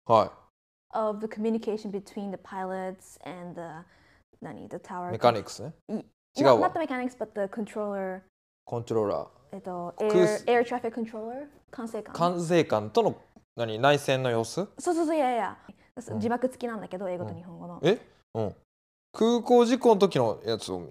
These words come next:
Speaker 1: き-、き-、聞いてんの？
Speaker 2: Bo-, both, both, both. So I mentioned two types of videos.
Speaker 1: うん。
Speaker 2: The first one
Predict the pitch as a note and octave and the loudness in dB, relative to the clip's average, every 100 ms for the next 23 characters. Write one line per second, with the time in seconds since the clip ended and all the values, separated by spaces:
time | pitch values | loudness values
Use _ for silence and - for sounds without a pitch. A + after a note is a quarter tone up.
0 | - - - A#2 - A#2 G#2+ E2 - - | -16 -18 -10 -8 -4 -2 -2 -6 -12 -4
1 | C#4+ A3+ F#3+ C4+ G#3+ F#3 G#3 - D#3 - | -2 -2 4 4 4 0 -4 -4 -10 -10
2 | _ _ - A3+ A#3+ B3 C#4+ F4+ - C#4 | _ _ -2 0 0 -2 -4 -6 -4 -6
3 | B3+ A3 G#3 G#3+ F3+ F3 A2+ - - A2 | -4 -8 -8 -8 -8 -8 -10 -12 -10 -10
4 | F#2 _ A3 A3+ B3+ F4+ F#4 | -10 _ -8 -4 -4 -4 -10